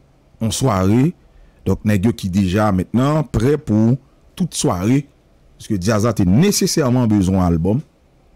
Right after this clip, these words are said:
Nèg yo gen album, non? Plusieurs vidéos, musique cap chute là dans le moment là. Il y a des montages de vidéos.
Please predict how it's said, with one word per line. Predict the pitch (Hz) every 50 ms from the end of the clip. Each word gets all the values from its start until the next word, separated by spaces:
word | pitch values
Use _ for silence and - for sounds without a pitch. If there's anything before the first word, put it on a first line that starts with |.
| _ _ _ _ _ _ -
Nèg | 92 87 73 90
yo | 87 80
gen | 110 120 117
album, | 110 110 101 92 82 85 85
non? | 92 117 - - _ _ _ _ _ _ _ _ _ _ _ _ _ _ _ _ _ _ - - - -
Plusieurs | 120 131 120 113 151 139
vidéos, | 117 135 127 131 120 110 117 131 185 220 - -
musique | 87 85 80 82 92 -
cap | - 101 - -
chute | - - 110 - - 104
là | 95 95 95 95
dans | 92 92
le | 95
moment | 90 92 95 92
là. | 95 98 110 117 127 175 - - - - - - _ _ _ _ _ -
Il | 85
y | 101
a | 95
des | 98 95
montages | 95 107 107 - - 123 113 113 110 98 92
de | 98
vidéos. | 101 95 87 123 120 131 135 120 120 127 160 220